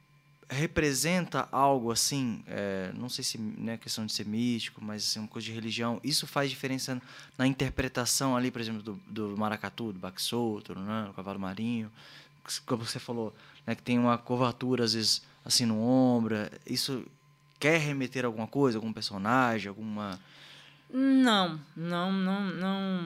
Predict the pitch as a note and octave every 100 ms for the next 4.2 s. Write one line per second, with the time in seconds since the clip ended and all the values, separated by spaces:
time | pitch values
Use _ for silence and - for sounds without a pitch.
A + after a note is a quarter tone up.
0 | D#3 D3+ F3+ F#3 G3 F#3 F#3 F#3+ F#3+ -
1 | F#3 - D3 B2+ - - - C3+ C#3 C3+
2 | B2 B2 C#3 C#3 D3 D3 D3 C#3 - -
3 | C3 A2 - _ - G3+ G#3+ G3+ E3+ D#3+
4 | D3+